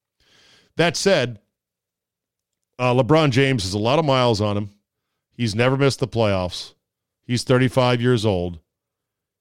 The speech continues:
And it looks like he's gonna miss the playoffs for the first time in his career this year. And things are not going well with him and his young Laker teammates.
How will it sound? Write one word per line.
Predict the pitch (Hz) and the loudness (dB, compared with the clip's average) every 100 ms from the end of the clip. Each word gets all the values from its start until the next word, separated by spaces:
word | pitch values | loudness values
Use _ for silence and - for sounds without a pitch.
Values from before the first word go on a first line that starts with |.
| _ _ | _ _
And | 127 120 | -2 2
it | |
looks | 156 - | 0 2
like | 185 | 0
he's | 180 | 0
gonna | 165 175 | 0 0
miss | 160 - | 0 -2
the | 135 | -4
playoffs | 151 147 143 - | 0 2 2 0
for | |
the | 127 | -6
first | - 135 - | -4 -2 0
time | 139 127 110 98 - _ - | 0 0 0 -4 -12 _ -8
in | 113 | -4
his | 110 - | -4 -4
career | 110 113 110 | -4 -2 -2
this | 95 85 | -4 -6
year. | 85 76 71 _ _ _ _ _ _ _ | -10 -10 -12 _ _ _ _ _ _ _
And | 123 117 | -4 0
things | 143 139 127 | 0 2 0
are | |
not | 117 117 | 0 0
going | - 113 107 | 0 0 0
well | 104 87 73 | 0 -2 -4
with | 90 - | -8 -4
him | 120 120 117 107 _ _ _ _ | -2 -2 -4 -10 _ _ _ _
and | 110 107 | -4 -2
his | 95 | -2
young | 98 107 101 | -2 -2 -2
Laker | 98 95 92 | -4 -6 -8
teammates. | - 92 78 71 - | -8 -8 -8 -10 -12